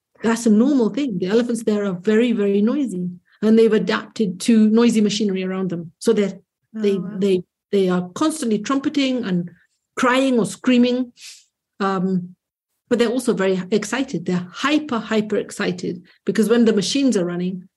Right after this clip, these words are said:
Speaker 1: it means that trees are being felled and there's lots of food. And the elephants are so excited. They're calling each other. They're running around, playing. And,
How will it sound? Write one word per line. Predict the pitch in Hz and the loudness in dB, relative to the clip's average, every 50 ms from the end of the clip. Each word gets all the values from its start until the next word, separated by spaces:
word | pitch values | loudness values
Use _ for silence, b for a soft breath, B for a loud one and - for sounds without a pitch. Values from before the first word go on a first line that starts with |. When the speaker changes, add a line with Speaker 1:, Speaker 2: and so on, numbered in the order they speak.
| _ | _
Speaker 1:
it | - - - | -10 -6 -2
means | 190 202 208 202 190 - | 0 0 0 0 0 -4
that | 180 - - - | -6 -10 -10 -8
trees | - - 226 220 196 | -4 -2 0 2 2
are | 208 | 2
being | 175 180 185 180 180 | 2 0 0 0 0
felled | 175 175 180 170 143 151 170 175 180 - _ _ _ _ _ _ | -2 -4 -6 -8 -8 -8 -8 -10 -12 -16 _ _ _ _ _ _
and | 175 175 175 | -6 -4 -2
there's | 165 170 165 | -2 -2 -2
lots | 180 180 - 175 - | -2 -4 -4 -6 -8
of | 170 156 | -10 -8
food. | - - 156 156 151 151 - _ _ _ _ _ - | -6 -6 -6 -6 -8 -10 -18 _ _ _ _ _ -6
And | 185 196 | -2 -2
the | 190 185 | 0 0
elephants | 185 185 180 175 175 170 | 0 -2 -2 -4 -8 -8
are | - - 185 | -8 -10 -10
so | 175 - - - 240 | -8 -8 -2 2 2
excited. | 226 214 226 - 196 202 190 - 190 175 | 2 2 2 -2 -6 -6 -4 -4 -4 -4
They're | 190 185 | -6 -6
calling | - - - 262 254 247 233 214 | -4 -2 0 2 2 4 2 2
each | 202 202 - 196 | 0 -2 -4 -6
other. | 196 185 190 185 | -4 -2 -2 0
They're | 180 185 185 | 0 0 2
running | 196 226 240 240 240 220 | 2 4 4 4 4 4
around, | 208 190 185 190 180 185 185 180 180 - - | 2 0 0 -2 -2 -4 -4 -6 -8 -6 -2
playing. | - 240 233 220 214 208 208 202 190 | 0 2 4 4 4 4 2 0 0
And, | 180 180 175 180 180 | -2 -2 -2 -4 -6